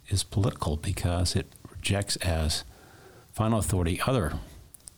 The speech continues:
political systems or philosophies. When it comes down between God and state, we serve Jesus Christ first, which was a direct assault against what the Nazis were saying.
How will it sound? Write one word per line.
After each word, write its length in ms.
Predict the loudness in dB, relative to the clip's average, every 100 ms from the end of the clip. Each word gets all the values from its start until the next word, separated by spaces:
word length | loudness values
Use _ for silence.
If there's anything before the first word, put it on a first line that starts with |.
| _ -4
political 320 | -2 0 0
systems 540 | 2 0 0 0 0 -2
or 60 |
philosophies. 760 | -4 -2 -2 0 -2 -4 -8 -12 -18 -20 -20 -20 _ _ _ -8 -2
When 120 | 0
it 60 |
comes 220 | 2 2 2
down 240 | 2 2
between 460 | 2 2 2 2 0
God 200 | -2 -2
and 100 | -2
state, 340 | -2 0 -2 0
we 140 | 0
serve 320 | 2 2 0 0
Jesus 340 | 0 0 -2
Christ 320 | -4 -4 -2
first, 500 | -2 0 -2 -4 -10 -14 -20 _ _ _ _ _ _ -14 -8 -6
which 180 | 0
was 140 | 0 2
a 80 | 0
direct 280 | -2 -2
assault 420 | 0 0 0 0 -4 -14 -20 -20 -20 -6
against 360 | -2 0 0 0
what 120 | -2
the 100 | 0
Nazis 420 | 0 -2 -4 -4
were 80 | -2
saying. 340 | -2 -4 -6